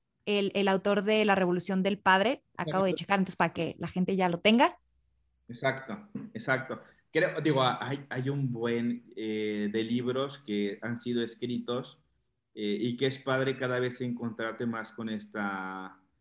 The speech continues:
Speaker 2: estas reflexiones masculinas, porque vale la pena. Hay un libro que no recuerdo el autor que leí, me ayudó mucho, que se llama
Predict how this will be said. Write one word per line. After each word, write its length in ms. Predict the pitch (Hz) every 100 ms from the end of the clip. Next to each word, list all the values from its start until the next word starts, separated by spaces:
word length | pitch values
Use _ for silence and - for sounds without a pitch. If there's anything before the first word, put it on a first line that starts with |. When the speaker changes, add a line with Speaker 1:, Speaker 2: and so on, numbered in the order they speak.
| _ _
Speaker 2:
estas 280 | 117 - 131
reflexiones 760 | 117 107 104 101 - 110 113 113
masculinas, 760 | 107 104 - 104 107 107 104
porque 280 | - 101 -
vale 160 | 104 110
la 180 | 107 -
pena. 220 | 110 110
Hay 120 | 120
un 100 | 139
libro 300 | 135 131 135
que 200 | 117 110
no 120 | 120
recuerdo 340 | 120 120 127 123
el 60 | 120
autor 360 | 110 - 110
que 120 | 107
leí, 200 | 117 110 110
me 80 | 110
ayudó 200 | 107 110
mucho, 320 | 110 - 113
que 80 | 107
se 140 | -
llama 440 | 104 107 113 -